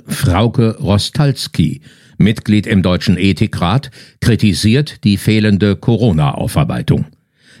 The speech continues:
Dadurch werde der Gesellschaft eine wichtige Möglichkeit genommen, dort wieder Brücken zu schlagen, wo die Pandemie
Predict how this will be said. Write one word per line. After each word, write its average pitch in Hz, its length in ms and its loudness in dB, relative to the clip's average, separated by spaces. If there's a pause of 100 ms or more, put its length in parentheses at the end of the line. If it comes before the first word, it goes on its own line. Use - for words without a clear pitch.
Dadurch 127 380 2
werde 120 240 2
der 92 140 2
Gesellschaft 87 640 0
eine 87 240 2
wichtige 139 380 0
Möglichkeit 90 640 0
genommen, 90 400 2 (340)
dort 95 640 0
wieder 82 240 2
Brücken 92 420 0
zu - 160 -2
schlagen, 101 540 0
wo 98 100 2
die 82 140 2
Pandemie 90 800 2